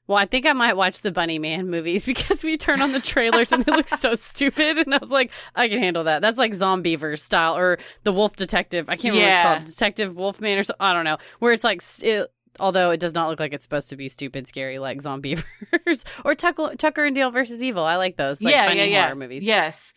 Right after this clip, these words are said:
Speaker 1: So I can watch those.
Speaker 2: Yeah,
Speaker 1: But,
Speaker 2: you need,
Speaker 1: yeah.
Speaker 2: like, campy, funny horror movies. Oh, The Cabin in the Woods might be a good one for you to watch.
Speaker 1: The Cabin in the Woods is incredibly traumatic for me. A lot
Speaker 2: Really?
Speaker 1: of scary imagery. Did not like the ghosts. They slam against the glass. Mm-mm, nope.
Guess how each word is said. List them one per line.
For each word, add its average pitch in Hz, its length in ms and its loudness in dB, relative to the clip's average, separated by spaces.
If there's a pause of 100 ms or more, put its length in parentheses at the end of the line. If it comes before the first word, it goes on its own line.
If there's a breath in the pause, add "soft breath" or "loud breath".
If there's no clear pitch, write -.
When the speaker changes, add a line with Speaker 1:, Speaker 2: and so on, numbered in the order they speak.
(100)
Speaker 1:
So 151 220 -6 (100)
I 190 100 -2
can 190 140 -4
watch 143 200 -8
those. - 280 -12
Speaker 2:
Yeah, 190 380 4
Speaker 1:
But, - 100 -18
Speaker 2:
you 208 160 -2
need, 247 260 4
Speaker 1:
yeah. 220 40 -4
Speaker 2:
like, 208 320 2
campy, 208 920 0
funny 170 400 -2
horror 165 300 -6
movies. 160 340 -12
Oh, 262 200 4
The 233 80 -2
Cabin 262 320 0
in 311 60 -6
the 233 60 -2
Woods 196 320 -4
might 156 200 -4
be 156 120 -6
a 151 80 -8
good 156 180 -8
one 156 140 -12
for 156 140 -12
you 156 80 -10
to 156 80 -8
watch. 160 300 0
Speaker 1:
The 170 80 -4
Cabin 180 340 0
in 190 80 2
the 190 60 0
Woods 208 200 0
is 220 160 -10
incredibly 262 440 -2
traumatic 190 420 0
for - 100 -14
me. 170 220 0
A 151 40 -8
lot 196 260 4
Speaker 2:
Really? 262 160 8
Speaker 1:
of 370 40 4
scary 233 300 4
imagery. 226 400 2
Did 220 240 0
not 214 200 2
like 202 220 2
the 208 80 -10
ghosts. 220 400 0
They 185 140 -2
slam 214 300 0
against 214 260 -2
the 214 80 -6
glass. 202 400 2
Mm-mm, 214 500 -4
nope. 208 300 2